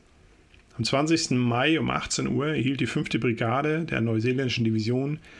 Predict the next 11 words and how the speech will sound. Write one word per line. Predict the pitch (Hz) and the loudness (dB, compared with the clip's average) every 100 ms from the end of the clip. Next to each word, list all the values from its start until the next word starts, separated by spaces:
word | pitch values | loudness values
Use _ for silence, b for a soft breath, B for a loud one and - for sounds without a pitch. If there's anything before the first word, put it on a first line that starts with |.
| B | B
schließlich | - 143 139 143 127 - | -4 -2 0 -2 -2 -2
eine | 120 | 0
dringende | 110 135 147 151 | 2 2 2 2
Bitte | 113 - 135 | 0 -2 0
um | 113 | 0
Hilfe | 131 143 156 151 156 B B B | 0 0 0 -2 -4 B B B
von | 131 | -2
ihrer | 131 127 120 117 | 0 2 2 0
zweiundzwanzigsten | - 139 160 156 147 135 135 127 - 135 143 | 0 2 2 0 -2 0 0 -2 -2 -2 -2
neuseeländischen | 131 127 123 135 156 120 113 113 | -2 0 2 4 4 2 2 0
Division, | 107 107 104 110 120 135 | 0 0 0 -2 -2 -4